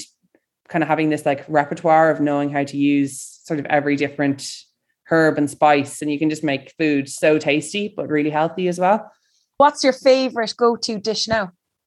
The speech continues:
Speaker 1: Oh, that's a good question. Um, I do actually really like eating healthily, even though I've also discovered a love for Bread forty-one pastries, 'cause Bread forty-one is directly opposite the Trinity Business School. I just really like making simple, like,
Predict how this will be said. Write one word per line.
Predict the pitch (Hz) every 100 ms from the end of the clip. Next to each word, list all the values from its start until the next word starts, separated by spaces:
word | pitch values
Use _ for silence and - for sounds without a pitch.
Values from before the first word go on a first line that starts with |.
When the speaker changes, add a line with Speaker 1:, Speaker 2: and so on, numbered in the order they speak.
| _
Speaker 1:
Oh, | - -
that's | - -
a |
good | 226 -
question. | 208 202 185 160 -
Um, | - 160 165 170 170 170 175 _ _ - 160
I |
do | 165 165
actually | 175 185 -
really | 147 151 151
like | 139 135
eating | 156 165
healthily, | 160 160 175 185
even | 156 156
though | 151 143
I've | 139
also | 139 147 139
discovered | 139 151 143 139
a |
love | 139 139 - _
for | 143 135
Bread | 131 147 139
forty-one | 139 143 139 139
pastries, | 135 135 135 160 160 160
'cause | 147
Bread | 127 135 135
forty-one | 147 143 139
is | 135
directly | 127 131 127 -
opposite | 143 139 - 151
the | 143
Trinity | 165 151 151
Business | 147 147 165 -
School. | 185 208 - - - _ _
I | 170
just | 202 247
really | 202 196
like | 180 165
making | 170 156 165
simple, | 151 151 151 156 147 147
like, | 139 135